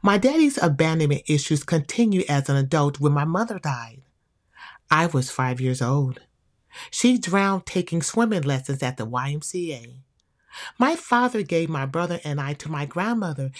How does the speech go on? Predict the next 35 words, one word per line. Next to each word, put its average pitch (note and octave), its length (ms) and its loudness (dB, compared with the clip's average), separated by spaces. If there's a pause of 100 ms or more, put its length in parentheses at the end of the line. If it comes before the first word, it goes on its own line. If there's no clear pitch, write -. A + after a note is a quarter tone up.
(120)
because E3 300 -2
we F3 160 -2
were E3 140 -4
too - 180 -2
young. F3+ 540 -2 (340)
I E3 140 -2
was C#3 200 -2
five D3+ 300 -4
and C3 100 -4
he D3+ 140 -2
was C3+ 180 -6
seven, C3 440 -6 (400)
for D#3 140 -2
him E3+ 240 2
to - 140 -2
care E3+ 560 -2
and D3 200 0
raise D3 320 2
alone. C3+ 540 0 (760)
I A3 140 6
was A3 200 4
emotionally G3 760 2
and D3 120 -2
physically F3 520 0
abandoned C3+ 760 -2
by C3 140 -2
both E3+ 320 -2
of C3+ 80 -4
my C3+ 160 -2
parents. C#3 680 -8 (640)
My D#3 200 4
mother F#3 420 2
due E3 160 -2
to D#3 160 -2
death E3+ 480 -4